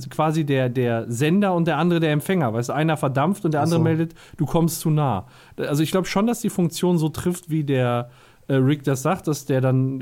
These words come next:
Speaker 1: quasi von der Verdampfenden alle Erinnerungen überträgt. Ähm, aber dass er selbst nicht weiß, welche dann verdampfen würde, weil er nicht weiß, wer. Ist das gespoilert, wenn ich das jetzt sag?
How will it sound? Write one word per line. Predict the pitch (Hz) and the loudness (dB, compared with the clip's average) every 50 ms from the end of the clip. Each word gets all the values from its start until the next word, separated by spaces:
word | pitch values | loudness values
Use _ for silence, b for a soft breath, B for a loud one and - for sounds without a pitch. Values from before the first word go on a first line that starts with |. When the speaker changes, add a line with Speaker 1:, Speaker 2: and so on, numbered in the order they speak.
| 127 127 | -8 -8
Speaker 1:
quasi | - - 139 131 135 131 131 | -4 -2 -2 0 0 0 -2
von | 127 - 143 131 131 131 | -2 -2 0 0 2 2
der | 127 127 123 | 2 0 0
Verdampfenden | 127 - 135 127 123 135 151 180 175 - 180 165 165 160 160 | 0 -2 -2 0 0 0 0 0 0 0 0 0 0 0 -2
alle | 147 131 131 139 139 135 131 | -2 -2 0 0 0 0 0
Erinnerungen | 120 131 131 131 139 143 131 135 131 131 | 0 0 2 2 2 0 0 0 0 0
überträgt. | 117 120 120 113 - - 151 185 247 - - - b b b b b b b b b b b b _ | 0 0 -2 -2 -2 -2 -2 -2 -2 -4 -10 -20 b b b b b b b b b b b b _
Ähm, | 143 139 135 135 135 135 135 135 139 131 - - | 0 0 2 2 2 2 2 0 -2 -4 -8 -6
aber | - 139 143 139 147 147 143 139 - - | -4 -2 0 0 2 2 0 0 -2 -4
dass | 139 135 151 143 - | -4 -4 -4 -2 -2
er | 156 156 147 | 0 0 2
selbst | 135 170 202 202 - | 2 0 0 0 0
nicht | 202 160 - | -2 -2 0
weiß, | 139 143 143 143 131 127 123 | 0 0 0 0 0 0 0
welche | 151 196 214 - 294 220 | 0 0 0 0 -2 -2
dann | 175 139 120 | 0 0 0
verdampfen | 127 - 135 107 104 98 98 104 - - 120 110 | 0 -2 -4 -4 -2 -2 -2 -4 -4 -4 -4 -2
würde, | 110 117 120 123 156 190 B B B B B B | 0 0 2 2 0 -2 B B B B B B
weil | - 117 135 135 139 156 170 170 - - _ - | -6 -2 0 0 2 0 0 -2 -4 -10 _ -4
er | 135 135 139 | -2 0 0
nicht | 147 139 135 | 0 0 0
weiß, | 135 131 135 127 131 123 | 0 -2 0 -2 -4 -4
wer. | 120 131 123 123 123 123 - - _ _ _ _ _ _ _ _ b b b b b b b b b b b b _ _ _ _ _ - | -2 -2 0 -2 -2 -4 -8 -16 _ _ _ _ _ _ _ _ b b b b b b b b b b b b _ _ _ _ _ -12
Ist | - - 151 | -8 -6 -6
das | 139 - | -6 -6
gespoilert, | - - - - - 113 131 156 170 156 - | -8 -16 -16 -10 -6 -2 -2 0 -2 -2 -4
wenn | 156 143 | -6 -8
ich | 131 | -8
das | - 151 139 | -8 -8 -8
jetzt | 147 143 - | -8 -10 -10
sag? | - 156 156 | -10 -12 -12